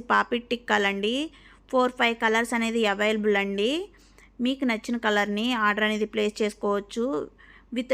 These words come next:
లక్ష్మీదేవి పాపిట్ టిక్కాలండి. ఫోర్, ఫైవ్ కలర్స్ అనేవి అవైలబుల్. త్రీ ఎయిటీ నైన్ only. with పీకాక్ డిజైన్ అండి. ఎలిఫెంట్ and పీ-, పీకాక్ డిజైన్ అండి. ఇవి వచ్చేసి ఇయర్ రింగ్స్ అండి.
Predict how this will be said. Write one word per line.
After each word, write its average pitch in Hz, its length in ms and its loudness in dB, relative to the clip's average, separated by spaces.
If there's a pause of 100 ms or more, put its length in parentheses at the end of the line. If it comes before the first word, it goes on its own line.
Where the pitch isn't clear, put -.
లక్ష్మీదేవి 220 680 2 (100)
పాపిట్ 208 380 0
టిక్కాలండి. 202 640 0 (760)
ఫోర్, 233 240 0
ఫైవ్ 220 220 2
కలర్స్ 220 320 2
అనేవి 220 260 2 (100)
అవైలబుల్. 208 480 0 (120)
త్రీ 247 120 0 (220)
ఎయిటీ 214 240 2 (100)
నైన్ 208 180 0 (140)
only. 208 320 0 (1800)
with 262 180 0 (540)
పీకాక్ 262 400 2 (100)
డిజైన్ 226 380 4
అండి. 202 220 0 (200)
ఎలిఫెంట్ 240 560 2 (160)
and 226 140 2 (100)
పీ-, 233 200 -2
పీకాక్ 226 360 2 (100)
డిజైన్ 208 320 4
అండి. 190 280 0 (540)
ఇవి 240 120 0
వచ్చేసి 240 500 2 (1000)
ఇయర్ 247 320 4
రింగ్స్ 254 300 2
అండి. 202 280 2